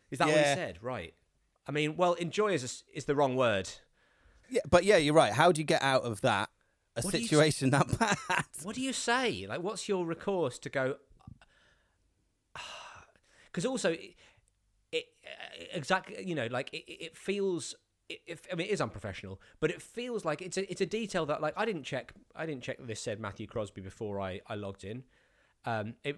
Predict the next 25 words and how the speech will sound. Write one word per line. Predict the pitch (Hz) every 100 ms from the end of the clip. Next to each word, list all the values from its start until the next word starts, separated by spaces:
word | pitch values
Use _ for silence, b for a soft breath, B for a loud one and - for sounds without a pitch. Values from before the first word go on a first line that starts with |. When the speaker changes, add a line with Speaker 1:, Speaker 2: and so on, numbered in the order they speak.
| 135
Speaker 1:
it, | 120 -
it | 131
does, | 139 107 104 - - _ _ _ -
but | 131
I |
didn't | 131 127
check | 120 135 -
it. | 92 139 _ _ _ _ _
It | - -
feels | - 196 208 170
like | 160
one | 165
of | 175
those | 170 165
details, | - 160 151 139 117 107 107 - - _ _
you | 147
know, | 156 170 165 160 151
in | 156
the | 131
same | - 143 131 123
way | 123
that, | 117 123
you | 147
know, | 107 90
b-, | _